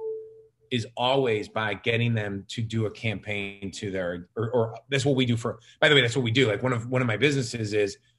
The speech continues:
we take high ticket, we take low ticket buyers, sell them high ticket packages. And we have a unique process that nobody does.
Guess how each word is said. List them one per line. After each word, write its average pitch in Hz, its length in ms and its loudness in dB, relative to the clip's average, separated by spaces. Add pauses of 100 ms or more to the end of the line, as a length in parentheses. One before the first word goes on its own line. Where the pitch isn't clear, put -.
(160)
we 127 240 2
take 131 260 0
high 147 220 2
ticket, 123 640 0 (420)
we 127 80 0
take 120 220 0
low 127 160 4
ticket 170 280 -2
buyers, 156 520 2 (300)
sell 139 200 2
them 117 160 0
high 120 220 -2
ticket 123 320 -2
packages. 98 580 -4 (560)
And 120 140 2
we 117 80 4
have 117 100 4
a 110 40 0
unique 135 280 0
process 127 520 2
that 98 320 -6 (100)
nobody 110 500 0
does. 113 480 2